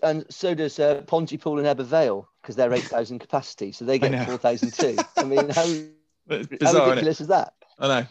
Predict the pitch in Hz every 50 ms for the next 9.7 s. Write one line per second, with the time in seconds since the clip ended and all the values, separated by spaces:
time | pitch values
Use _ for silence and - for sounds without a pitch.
0 | - - - 156 151 156 156 139 143 185 185 170 - 190 185 170 156 202 190 156
1 | 123 - 175 - - - 156 147 151 147 220 220 185 180 180 165 165 202 165 113
2 | 127 127 - - 143 143 117 - - - - 139 139 139 135 131 135 131 131 127
3 | 120 120 _ _ _ _ _ _ _ _ _ _ _ - - - - - - 135
4 | - - 165 160 170 170 - 147 135 127 127 131 139 131 123 131 131 139 151 165
5 | - - - - - - 156 160 110 156 147 151 135 - - - - 117 110 110
6 | 110 113 127 131 123 120 113 - - 117 117 - - - 120 - 139 123 127 127
7 | 120 - - 131 113 151 143 143 - - 127 135 123 127 123 120 - 135 131 131
8 | 117 123 120 120 117 - - 147 139 - - - - 123 117 113 120 120 123 135
9 | 147 - - - - - - 113 104 104 - 135 170